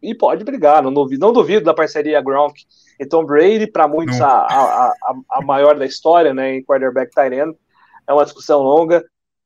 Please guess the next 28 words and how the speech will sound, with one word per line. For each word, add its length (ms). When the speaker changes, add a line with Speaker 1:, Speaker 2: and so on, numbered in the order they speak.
Speaker 1:
Mas, 1300
se 140
você 240
conseguir 420
negociar 500
o 100
Gronk, 380
aproveitar 640
esse 180
hype 440
pra 160
ter 180
um 140
Kiro, 560
pra 140
ter 120
um 120
Waller, 560
e 120
aí 200
fazer 180
um 60
bem 120
bolado 420
aí 80
com 100
outros 200
jogadores, 800